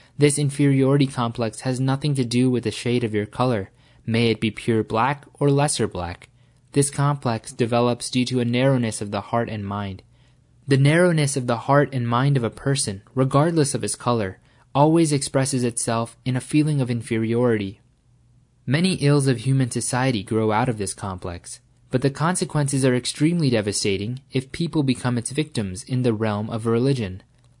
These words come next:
These verses of the Holy Quran tell us that the truth and inferiority complex cannot exist together. The two are in direct opposition to each other and cannot flourish together. Truth suffers greatly at the hands of this complex.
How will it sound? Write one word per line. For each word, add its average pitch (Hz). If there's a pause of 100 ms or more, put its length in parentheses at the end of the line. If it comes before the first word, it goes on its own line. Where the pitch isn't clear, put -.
(100)
These 135
verses 147
of 135
the 131
Holy 139
Quran 123 (220)
tell 143
us 147
that 139
the 143
truth 175 (120)
and 160
inferiority 131
complex 110 (100)
cannot 135
exist 107
together. 110 (920)
The 120
two 170
are 127
in 110
direct 117
opposition 131
to 98
each 92
other 90 (240)
and 120
cannot 135
flourish 139
together. 90 (920)
Truth 190
suffers 139
greatly 131
at 95
the 107
hands 120
of 95
this 92
complex. 117